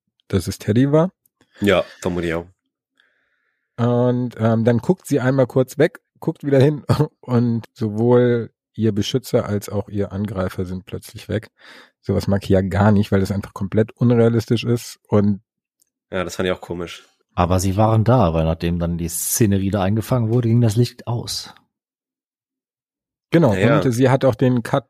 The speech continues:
Speaker 1: den sie am Arm hat, den hat sie am nächsten Tag noch. Also ausgeschlossen, dass sie sich das nur eingebildet hat.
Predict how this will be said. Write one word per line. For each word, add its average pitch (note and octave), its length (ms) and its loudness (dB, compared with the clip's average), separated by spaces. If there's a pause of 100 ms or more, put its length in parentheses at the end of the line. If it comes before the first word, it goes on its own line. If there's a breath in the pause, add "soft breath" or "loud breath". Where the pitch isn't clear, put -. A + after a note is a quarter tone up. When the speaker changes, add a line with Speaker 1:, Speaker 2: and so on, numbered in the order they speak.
(100)
Speaker 1:
den G2+ 240 2
sie G#2 180 -2
am G#2 160 -2
Arm G#2 260 -2
hat, A2+ 200 -6
den G#2 160 -2
hat G#2 140 -4
sie G2+ 120 -8
am G2+ 120 0
nächsten G#2 340 0
Tag G2+ 280 0
noch. F#2 200 -4
Also G2 320 -4 (500 loud breath)
ausgeschlossen, A#2 720 2
dass G2+ 100 0
sie G#2 140 -2
sich G2 140 -4
das G2+ 160 -4
nur G2 120 -8
eingebildet F#2+ 500 -8
hat. - 200 -10